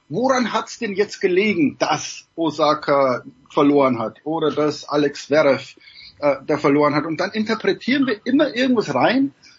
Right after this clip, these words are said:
und es geht oft ins Psychische.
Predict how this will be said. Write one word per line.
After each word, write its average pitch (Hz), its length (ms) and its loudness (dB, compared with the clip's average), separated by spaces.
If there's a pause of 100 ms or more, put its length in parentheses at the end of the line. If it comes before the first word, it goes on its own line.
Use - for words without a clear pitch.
(240)
und 226 140 4
es - 180 0
geht 247 220 -4 (200)
oft - 560 -2
ins 208 220 -6
Psychische. 151 720 -2